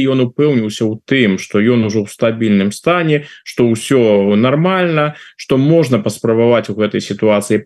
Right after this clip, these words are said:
пагандляваць з Захадам, палепшыць становішча на заходнім накірунку,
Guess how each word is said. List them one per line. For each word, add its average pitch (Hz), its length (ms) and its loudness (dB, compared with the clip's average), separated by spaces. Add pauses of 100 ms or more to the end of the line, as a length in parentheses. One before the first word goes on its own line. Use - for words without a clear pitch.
пагандляваць 110 720 0
з 170 160 0
Захадам, 139 480 -2 (480)
палепшыць 151 640 0
становішча 139 640 -2
на 120 100 0
заходнім 120 480 -2
накірунку, 117 560 -2